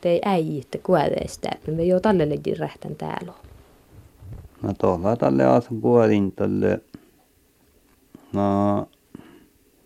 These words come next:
Speaker 2: Maks mä ei tuota edes miettinkin totlai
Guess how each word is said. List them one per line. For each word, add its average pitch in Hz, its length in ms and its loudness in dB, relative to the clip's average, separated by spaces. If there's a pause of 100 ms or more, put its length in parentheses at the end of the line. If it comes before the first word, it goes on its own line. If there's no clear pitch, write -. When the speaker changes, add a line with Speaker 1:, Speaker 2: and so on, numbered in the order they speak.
(1800)
Speaker 2:
Maks 131 420 0
mä 104 180 -4
ei 120 100 0
tuota 143 320 4
edes 143 200 0
miettinkin 107 720 0
totlai 107 1040 -4